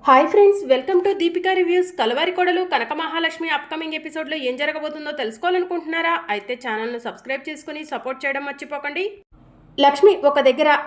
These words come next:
కట్టి పడేసి స్పృహలో లేకుండా పడి ఉంటుంది. అప్పుడు అక్కడ ఉన్న రౌడీకి పద్మాక్షి ఫోన్ చేస్తుంది. అది "ఏం చేస్తుందిరా?" అని చెప్పి అడుగుతూ ఉంటుంది.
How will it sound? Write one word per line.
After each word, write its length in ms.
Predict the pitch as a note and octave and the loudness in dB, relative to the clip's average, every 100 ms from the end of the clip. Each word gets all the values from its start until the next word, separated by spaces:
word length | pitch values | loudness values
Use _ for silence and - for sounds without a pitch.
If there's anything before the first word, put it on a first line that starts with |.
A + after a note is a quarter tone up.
| - | 0
కట్టి 200 | C4+ F#4+ | 0 0
పడేసి 640 | F4+ C#4 C4+ C#4 D#4 D4+ - | 0 4 4 2 -4 -8 -12
స్పృహలో 460 | - D4 C#4 F#4 | -8 -4 0 2
లేకుండా 420 | G4 D4 C#4+ C#4 D4 | 4 2 -2 0 -2
పడి 320 | D4 C#4+ C4 | 0 -2 0
ఉంటుంది. 600 | C#4+ C#4+ D4 D4 C#4+ - _ _ - | -4 -4 -6 -6 -8 -12 _ _ -4
అప్పుడు 440 | C4 D4 C#4+ C#4+ - _ _ _ _ - | -2 -2 -4 -4 -8 _ _ _ _ -8
అక్కడ 240 | C#4 C#4 | -4 -4
ఉన్న 280 | C4 C#4+ D#4 | -4 -4 -6
రౌడీకి 680 | B3+ B3+ D#4 - D#4+ D4 C4 _ _ - | -4 -4 -4 -10 -10 -10 -14 _ _ -4
పద్మాక్షి 520 | C#4+ C#4+ G#4+ - G4+ G4+ | -2 -2 -4 -4 -6 -2
ఫోన్ 180 | C#4 C4+ | -4 -2
చేస్తుంది. 600 | D4+ D4+ D4+ D4 D4 B3 - _ _ _ | -4 -4 -8 -8 -10 -10 -16 _ _ _
అది 160 | C4+ C4+ | -8 -8
"ఏం 280 | C4+ C#4 E4 | -10 -8 2
చేస్తుందిరా?" 520 | C5+ - D#4 C4 B3+ | 2 2 -2 -4 -2
అని 360 | D#4+ D#4 C#4+ | -4 -8 -8
చెప్పి 220 | D4 D4 D4+ | -8 -8 -10
అడుగుతూ 440 | C#4 C#4 D4 F4 | -8 -8 -8 -10
ఉంటుంది. 640 | D4 D4 C#4 D4 D4 C4+ | -8 -6 -6 -6 -10 -14